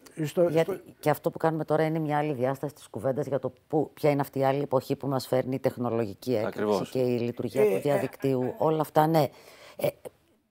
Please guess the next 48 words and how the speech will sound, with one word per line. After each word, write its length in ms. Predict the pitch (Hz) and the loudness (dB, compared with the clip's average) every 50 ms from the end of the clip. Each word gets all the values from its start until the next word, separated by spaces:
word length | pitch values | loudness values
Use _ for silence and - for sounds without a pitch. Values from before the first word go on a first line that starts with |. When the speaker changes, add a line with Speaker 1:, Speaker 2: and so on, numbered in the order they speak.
| _ | _
Speaker 2:
να 180 | - 160 156 151 | -2 0 2 2
συμπληρώσω 540 | 139 - 151 143 139 139 156 175 185 - 165 | 2 0 -2 0 0 2 2 0 0 -2 -6
αυτό 180 | - - 175 | -6 -6 -6
που 100 | - - | -4 -4
είπε 100 | 147 - | 0 2
ο 40 | 160 | 2
Παύλος 240 | 160 143 147 139 - | 2 2 0 -4 -4
Μάκη, 280 | - 147 147 143 - 147 | -2 -4 -4 -2 -2 -4
ότι 200 | 143 - 131 - - - - - - | -4 -4 -6 -8 -10 -18 -20 -10 -6
επειδή 340 | - 131 - 160 143 170 202 | -4 -2 0 0 2 4 2
έχουμε 320 | 202 196 - 196 180 170 - _ _ | 2 2 0 -2 -4 -4 -6 _ _
μάθει 580 | - 156 160 165 170 175 180 165 - - 160 160 | -4 0 2 2 2 2 0 -2 -4 -6 -6 -4
να 220 | 160 160 156 147 | -2 -2 -2 -2
βάζουμε 340 | 135 143 160 170 151 160 156 | 2 2 2 2 2 0 -2
τα 120 | - 139 | 0 0
πράγματα 680 | - 143 156 160 165 160 156 151 147 147 147 143 101 95 | 2 2 2 2 0 0 -2 -2 -2 -2 -2 -2 -4 -4
σε 140 | - - | -4 -4
ένα 140 | 139 143 151 | -4 -2 -2
διαχωρισμό 500 | 143 139 127 - 147 127 123 117 143 143 | -2 -2 -2 -2 -4 -4 -6 -4 -4 -4
άσπρου-μαύρου, 640 | 143 147 151 - - 120 123 131 127 120 95 85 82 | -4 -4 -6 -8 -8 -6 -4 -4 -4 -4 -4 -8 -6
καλό 280 | - - 117 127 131 135 | -2 0 2 2 4 2
ή 60 | 135 | 2
κακό, 420 | - - 113 110 - - 110 92 - - - - - - - - - | 0 0 -2 0 0 -2 -4 -4 -4 -8 -18 -20 -20 -20 -18 -8 -2
ε, 360 | - 131 135 127 120 120 110 - - - | 0 2 4 4 2 2 0 -2 -4 -8
δεν 200 | - 156 175 208 | -6 -2 -2 0
νομίζω 220 | 214 220 214 185 | 0 0 0 0
ότι 140 | 196 185 - | 0 0 2
είναι 80 | 185 185 | 2 2
απαραίτητο 520 | 175 - 175 170 170 165 - - - 156 | 4 6 6 6 6 4 2 0 -2 0
να 280 | 151 143 143 - - _ _ _ _ _ - | 2 2 2 0 -2 _ _ _ _ _ -6
γνωρίζουμε 600 | - 170 175 165 156 156 160 156 143 147 156 147 | -4 0 2 2 4 4 4 2 2 0 -2 -4
ποιο 220 | - - - 175 | -2 2 4 4
είναι 140 | 165 151 156 | 4 4 2
καλό 380 | 151 - 151 147 151 156 156 156 | 2 6 6 6 8 8 6 4
και 120 | - 156 | 4 0
ποιο 180 | 147 - - 156 | -2 0 2 0
είναι 160 | 151 143 147 | 2 2 2
κακό 320 | - 131 135 - - 156 | 2 2 0 2 4 4
από 120 | 143 - 131 | 6 6 4
αυτό 200 | 131 - - 139 | 2 2 0 -2
που 80 | - | 0
μας 180 | 131 135 135 - | 0 0 0 0
φέρνει 240 | - 139 143 131 135 | 2 0 0 0 0
το 100 | 120 139 | 0 2
διαδίκτυο, 560 | 123 143 131 131 120 139 131 - - 143 147 | 4 4 4 4 2 0 -2 -2 -2 0 2
αλλά 140 | 151 151 151 | 2 2 2
να 120 | 151 156 | 2 2
καταλάβουμε 600 | - 165 - - 147 156 170 185 190 180 214 214 | 2 2 4 4 4 6 6 6 4 4 2 0